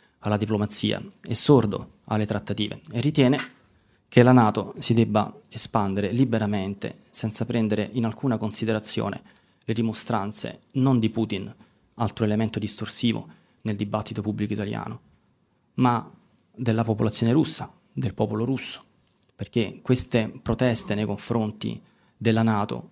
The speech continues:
non sono le proteste di un uomo solo, sono le proteste di tutti i russi o quasi tutti i russi. Considerate che addirittura gli oppositori di Putin,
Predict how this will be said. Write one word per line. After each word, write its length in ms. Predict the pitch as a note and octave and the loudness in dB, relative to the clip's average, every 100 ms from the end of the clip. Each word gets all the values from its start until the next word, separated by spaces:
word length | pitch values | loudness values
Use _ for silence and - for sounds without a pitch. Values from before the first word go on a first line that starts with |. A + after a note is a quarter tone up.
| _ | _
non 140 | A2+ | -6
sono 200 | A2 C#3+ | -2 0
le 120 | A2 G2+ | 0 0
proteste 760 | G#2 G2+ G#2 - - - - _ | -4 -4 -2 -4 -6 -12 -20 _
di 380 | A2 A2 A2+ A2+ | -8 -2 -2 -2
un 160 | A#2 A2 | 0 2
uomo 200 | G#2+ G2+ | 2 0
solo, 380 | - G#2 G#2+ - _ _ _ _ _ | -2 -4 -4 -12 _ _ _ _ _
sono 240 | - A2 | -6 0
le 80 | G#2+ | 0
proteste 800 | A2+ C3+ C3 C3 - C#3 C#3 - | 2 2 2 2 -2 -2 -4 -10
di 420 | B2+ A2+ - - - - | 0 0 0 -8 -20 -20
tutti 500 | - D#3+ D#3+ C#3 B2+ | -4 -4 -2 -2 0
i 40 | C#3+ | 2
russi 360 | A#2+ - - - | 0 -2 -4 0
o 100 | C#3+ | 0
quasi 240 | C3+ C3 | 2 0
tutti 220 | C3 B2 | -2 0
i 40 | A2+ | 0
russi. 260 | G#2 - | 0 0
Considerate 440 | B2 B2+ C#3 C3+ G#2+ | 0 2 4 4 4
che 80 | A2+ | 2
addirittura 420 | A2+ B2+ B2+ D#3 | 2 2 2 2
gli 100 | A#2+ | 2
oppositori 580 | A#2+ B2 B2 C#3 C3+ B2 | 2 0 0 2 2 2
di 140 | A2+ | 2
Putin, 460 | - C#3+ G#2 A2 | 0 0 0 -6